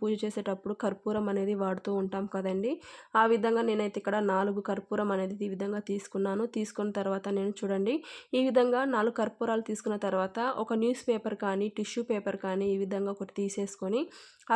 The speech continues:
పేపర్లోకి మనము ఈ విధంగా కర్పూరం అనేది వేసేసుకొని ఈ విధంగా ఫోల్డ్ చేసుకొని మనము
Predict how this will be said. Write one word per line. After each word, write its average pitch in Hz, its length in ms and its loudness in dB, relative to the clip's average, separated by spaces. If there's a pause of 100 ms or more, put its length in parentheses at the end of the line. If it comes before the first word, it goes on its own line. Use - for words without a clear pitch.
పేపర్లోకి 226 520 2
మనము 208 320 2
ఈ 220 120 2
విధంగా 196 400 0 (240)
కర్పూరం 208 460 -2
అనేది 196 360 0
వేసేసుకొని 196 680 -2 (160)
ఈ 220 100 -4
విధంగా 202 320 -2
ఫోల్డ్ 196 300 2
చేసుకొని 196 380 -2
మనము 196 220 0